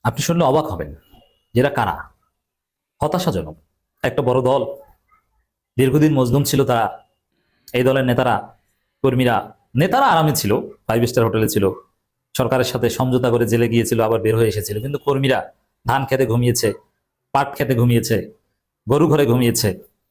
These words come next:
ছাগল বিক্রি করে মামলা চালিয়েছে, চাকরি হারিয়েছে, এলাকায় ঢুকতে পারেনি, অনেককে ক্রসফায়ার দিয়ে হত্যা করেছে। একটা মজলুম দল, সেই দলের প্রার্থী তালিকা অত্যন্ত হতাশাজনক।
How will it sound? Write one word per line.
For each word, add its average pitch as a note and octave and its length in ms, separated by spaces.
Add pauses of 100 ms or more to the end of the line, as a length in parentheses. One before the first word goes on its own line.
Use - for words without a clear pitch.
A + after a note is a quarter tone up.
(680)
ছাগল D#3 340
বিক্রি D#3 240
করে D3 140
মামলা C3+ 300
চালিয়েছে, A2+ 500 (100)
চাকরি C#3 320
হারিয়েছে, G#2+ 440 (500)
এলাকায় C3+ 280
ঢুকতে C3 240
পারেনি, A2+ 240
অনেককে B2+ 260
ক্রসফায়ার C3+ 420
দিয়ে C3 140
হত্যা C#3+ 240
করেছে। G2+ 400 (1080)
একটা E3+ 140
মজলুম F3 360
দল, F#2+ 200 (1400)
সেই A3+ 280
দলের C#3+ 560 (360)
প্রার্থী D3+ 320
তালিকা C#3 540
অত্যন্ত D#3+ 380
হতাশাজনক। A2 580